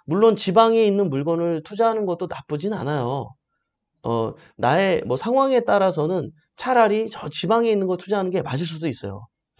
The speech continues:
그러나 먼 미래 가치를 봤을 때는 역시 수도권이라는 거, 역시 수도권 안에는 해야 되는구나 라는 현실적인 이러한 부분들을 우리가 이해했으면 좋겠어요.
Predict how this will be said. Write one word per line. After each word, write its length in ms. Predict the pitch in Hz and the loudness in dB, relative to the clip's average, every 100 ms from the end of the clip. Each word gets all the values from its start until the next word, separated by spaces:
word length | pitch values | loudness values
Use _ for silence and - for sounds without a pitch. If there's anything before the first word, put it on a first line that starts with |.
| - - _ | -20 -20 _
그러나 440 | - 156 151 156 73 | 0 2 4 0 0
먼 260 | 123 156 143 | 2 4 2
미래 240 | 139 175 | 0 2
가치를 340 | 175 170 160 156 | 2 0 -4 -8
봤을 360 | 113 117 135 | -6 -8 -8
때는 320 | 117 117 160 165 _ _ - | -6 -6 -6 -8 _ _ -6
역시 300 | 110 - 147 | -6 -4 -8
수도권이라는 640 | - 302 285 202 127 101 | -4 -2 0 0 -2 -6
거, 60 | - - - | -10 -16 -14
역시 260 | - - 202 | -10 -8 -8
수도권 320 | 190 - 285 | -6 -6 -4
안에는 280 | 165 123 135 | -4 -4 -4
해야 140 | 160 | -6
되는구나 560 | 190 185 151 117 113 127 - _ - - _ - | -6 -8 -10 -10 -10 -12 -16 _ -20 -20 _ 0
라는 320 | 127 180 156 | 2 2 -2
현실적인 720 | - 302 311 320 - 233 214 - | -2 2 4 4 6 6 4 0
이러한 440 | 160 165 180 165 | 4 4 4 0
부분들을 680 | - 170 254 247 175 165 170 | -2 0 2 2 4 4 2
우리가 300 | 113 143 151 | 0 0 0
이해했으면 520 | 117 147 247 226 156 | 0 -2 2 2 0
좋겠어요. 340 | 113 101 - | -10 -12 -14